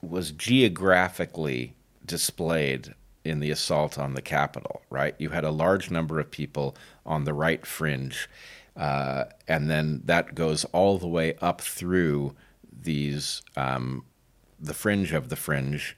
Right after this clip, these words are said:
who were inside w-, wearing these, uh, offensive symbolic T-shirts and, and everything else. So that's not one thing, right? You've got grandmothers who were committed enough to actually, you know, engage in an insurrection,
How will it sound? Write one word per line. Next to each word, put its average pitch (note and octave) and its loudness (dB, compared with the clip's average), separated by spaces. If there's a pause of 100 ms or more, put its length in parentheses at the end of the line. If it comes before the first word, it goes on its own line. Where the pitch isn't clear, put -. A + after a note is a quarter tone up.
(100)
who D2 -4
were C#2+ -2
inside D2 0
w-, - -12 (220)
wearing D#2 2
these, C#2+ -4 (280)
uh, D2 0 (120)
offensive E2+ -2 (460)
symbolic E2+ 4
T-shirts D#2 -4
and, D2+ -2
and D#2 -2
everything D2+ -2
else. E2+ 0 (260)
So F#2 2 (180)
that's - 2
not D#3 6
one G#2 4
thing, - 2 (240)
right? D#2+ 2 (220)
You've F2 -4
got G2 6
grandmothers F#2 6
who F2 -2
were F#2 2
committed A2+ 4
enough G2+ 4
to F#2+ 6
actually, F2+ 2 (300)
you D2 -4
know, E2 -2 (720)
engage F#2+ 2
in G#2 2
an G2+ 2
insurrection, G2+ 2